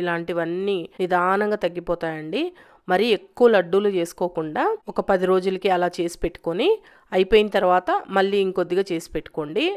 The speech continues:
ఒకటేసారి ఎక్కువ చేసుకున్నా కానీ, ఎక్కువ రోజులు స్టోర్ చేసుకున్నా కానీ అంత బాగుండవు. ఇలా అన్ని లడ్డూలు చేసుకున్న తర్వాత కొద్దిగా ఆరనివ్వండి. ఆరిన తర్వాత ఏదైనా గాజు సీసాలో స్టోర్ చేసి పెట్టుకోండి. రోజుకు ఒక్క లడ్డు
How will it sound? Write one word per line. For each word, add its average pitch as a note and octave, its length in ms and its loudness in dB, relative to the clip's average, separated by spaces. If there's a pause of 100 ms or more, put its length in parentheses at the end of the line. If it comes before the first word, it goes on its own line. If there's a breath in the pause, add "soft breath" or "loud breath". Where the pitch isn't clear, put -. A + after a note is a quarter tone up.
(300)
ఒకటేసారి G3+ 580 -2
ఎక్కువ A3 320 -4
చేసుకున్నా F3+ 480 -2
కానీ, F#3 200 -4
ఎక్కువ - 240 0
రోజులు F#3 280 -2
స్టోర్ F3 340 0
చేసుకున్నా F3 380 -6 (100)
కానీ G3 200 -2 (280)
అంత F#3 120 -2 (100)
బాగుండవు. F3 500 0 (340)
ఇలా G3 180 6
అన్ని G#3 280 2
లడ్డూలు G3 400 2
చేసుకున్న F3+ 380 -2 (100)
తర్వాత E3 420 2 (380 soft breath)
కొద్దిగా G3+ 320 2 (140)
ఆరనివ్వండి. E3 560 0 (240)
ఆరిన A3+ 320 4
తర్వాత F3+ 300 4 (100)
ఏదైనా F3 340 -2
గాజు F3 240 2
సీసాలో E3+ 420 -2
స్టోర్ E3+ 300 -2
చేసి D3+ 220 -10
పెట్టుకోండి. D3+ 480 -4 (480 loud breath)
రోజుకు G#3+ 400 4
ఒక్క F#3 280 2
లడ్డు E3+ 260 0